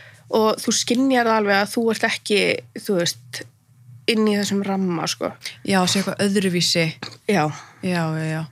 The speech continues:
Speaker 2: Hvernig var það þá, þú veist, hvernig var það þegar þú varst hjá honum, til dæmis?
Speaker 1: Sko, það,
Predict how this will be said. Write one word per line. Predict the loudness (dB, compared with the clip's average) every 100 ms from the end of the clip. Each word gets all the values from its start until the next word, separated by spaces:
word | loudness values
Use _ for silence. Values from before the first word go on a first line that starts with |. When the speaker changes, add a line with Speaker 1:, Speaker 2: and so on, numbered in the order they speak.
| -16 -6
Speaker 2:
Hvernig | -2 2 2
var | 2
það | 2 0 0
þá, | 0 -2
þú | -2 -6
veist, | -4
hvernig | -6 -6 -4 0
var | 0
það | 0
þegar | 0
þú |
varst | 0 0
hjá | 0 0
honum, | 0 -2
til | -4 -6
dæmis? | -6 -6 -10 -20 -20 -20 _ -20 -20 -20 -20 -20 -18 -6
Speaker 1:
Sko, | -4 0 2 2 0 -6 -20 -20 -20 -20 _ -20 -20 -20 -20 -18 -16 -16 -16 -16 -6
það, | 0 4 4 2